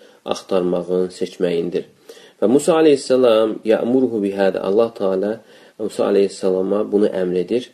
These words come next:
e, və yuallimuhu keyfə yaqul, ona necə deyəcəyini də öyrədir. Həlləkə ilə ən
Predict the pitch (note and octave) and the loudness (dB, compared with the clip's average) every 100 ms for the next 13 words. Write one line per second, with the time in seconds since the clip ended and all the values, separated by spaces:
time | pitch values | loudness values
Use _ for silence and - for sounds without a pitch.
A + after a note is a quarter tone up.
0 | _ _ - _ G#2+ F#2+ F#2 F2+ F2+ F2+ | _ _ -20 _ -6 -2 -2 -2 -2 0
1 | G2+ G2+ G2 G2 F#2+ G2+ B2+ A#2 G#2+ A2 | 0 2 2 2 0 2 2 4 2 0
2 | G2+ G2 F#2 F#2 - A2 G2+ G2+ - - | -2 0 -2 -2 -2 2 2 0 -12 -20
3 | _ G2 G#2+ A2 G2+ G#2 G2 G2 F#2+ F#2 | _ -2 0 0 0 0 0 0 0 0
4 | F#2 F#2+ F#2 G2 G2+ G2+ F#2 F#2 F2+ F2 | 0 -2 0 0 0 0 0 -2 -2 -6
5 | F2 - - - B2+ C3 G2+ F#2+ G2 B2 | -6 -10 -16 -2 0 2 0 -2 -2 -2
6 | - G2 - A2 A2+ G2+ G2 - A2+ A#2+ | -4 -8 -6 -6 -2 -2 -2 -4 -6 -6